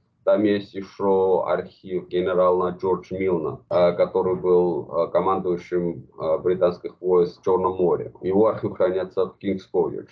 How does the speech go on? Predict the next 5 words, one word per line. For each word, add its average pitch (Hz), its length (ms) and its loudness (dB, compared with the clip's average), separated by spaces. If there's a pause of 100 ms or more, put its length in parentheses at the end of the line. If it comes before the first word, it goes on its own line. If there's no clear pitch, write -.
А, 85 260 2
ну, 92 800 -4
многие-многие 90 960 -2
очень 71 720 -12
архивы 82 800 -6